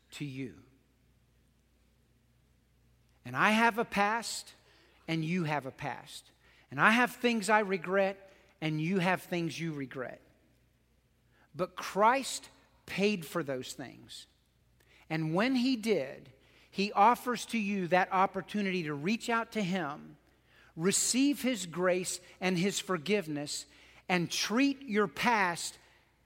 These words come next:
as if it's in the past, buried, done away with, because you've been made new in Christ Jesus.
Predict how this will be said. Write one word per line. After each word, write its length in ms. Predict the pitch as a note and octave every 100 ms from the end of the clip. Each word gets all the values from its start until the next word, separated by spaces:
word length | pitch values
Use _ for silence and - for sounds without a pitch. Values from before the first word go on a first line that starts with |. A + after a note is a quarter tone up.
| _ _ _ -
as 300 | F#3 E3 G3+
if 240 | A3 -
it's 500 | G3+ G#3 - - - _
in 340 | G3 F#3+ F#3 D3
the 420 | E3+ E3 E3 E3 - - _ _ _ _ _ _ _ -
past, 720 | - C3 F2+ - - - - _ _ _ _ _ _ _ _ _ _
buried, 640 | A#2 E3 C3+ A#2+ G2 F#2 - _ _ _ _ _ _ - B2+
done 220 | E3+ E3
away 320 | D#3 C#3+ C3+
with, 180 | A#2+ B2 - - _ _ _ -
because 320 | D3+ E3+ C3+
you've 180 | D#3+ C#3
been 220 | E3 D#3+
made 260 | D#3+ D#3 C#3+
new 480 | D#3+ F3+ D3 C3 A#2+ - - E3
in 160 | D3+
Christ 480 | - D#3+ D3 B2+ -
Jesus. 680 | D3+ C#3 A#2+ - - -